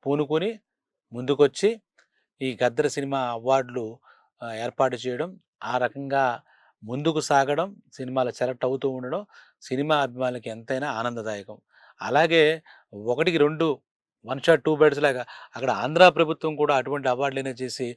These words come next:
చిత్ర ప-, చలచిత్ర పరిశ్రమకి అందులో ఉన్నటువంటి ప్రముఖ దర్శక నిర్మాతలందరికీ ప్రోత్సహిస్తే ఇంకా ఆనందపడతారు.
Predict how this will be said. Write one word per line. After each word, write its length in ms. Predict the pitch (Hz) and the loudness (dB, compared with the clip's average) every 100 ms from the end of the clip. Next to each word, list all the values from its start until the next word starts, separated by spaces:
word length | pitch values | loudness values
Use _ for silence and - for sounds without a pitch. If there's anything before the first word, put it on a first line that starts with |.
| - - _ | -14 -20 _
చిత్ర 280 | - 127 147 | -14 -2 0
ప-, 240 | 139 143 | 2 -2
చలచిత్ర 380 | 120 139 135 143 | 0 -4 -4 -6
పరిశ్రమకి 560 | 127 127 135 139 135 135 | -4 -4 -4 -4 -4 -4
అందులో 280 | 123 135 135 | -2 -2 -2
ఉన్నటువంటి 440 | 131 127 127 123 120 - | -4 -6 -8 -6 -8 -6
ప్రముఖ 300 | 127 120 120 | -8 -4 -4
దర్శక 340 | 123 120 135 | -2 -2 -4
నిర్మాతలందరికీ 680 | 123 123 127 120 117 123 135 117 - - - | -6 -4 -4 -4 -8 -6 -6 -6 -12 -20 -20
ప్రోత్సహిస్తే 640 | - 120 - 135 127 110 165 | -2 -2 0 -2 -2 -4 -6
ఇంకా 180 | 131 135 | -4 -2
ఆనందపడతారు. 580 | 120 110 110 107 104 | -2 -2 -10 -8 -10